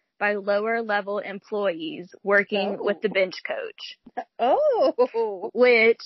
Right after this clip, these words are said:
Speaker 1: the bench coach was Alex Cora. So I'm, I'm curious to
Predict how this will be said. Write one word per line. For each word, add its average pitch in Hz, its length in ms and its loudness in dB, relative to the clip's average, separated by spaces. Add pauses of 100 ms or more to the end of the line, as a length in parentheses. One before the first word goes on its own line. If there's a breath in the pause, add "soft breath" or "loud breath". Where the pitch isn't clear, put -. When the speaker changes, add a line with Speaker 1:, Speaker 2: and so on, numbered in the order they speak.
(180)
Speaker 1:
the 226 140 2
bench 226 380 0
coach 202 540 -2 (100)
was 220 280 -6
Alex 185 380 -2
Cora. 139 440 -10 (120)
So 202 240 -4
I'm, 220 400 -10 (1300)
I'm 240 140 -6
curious 254 420 -2
to 214 80 -20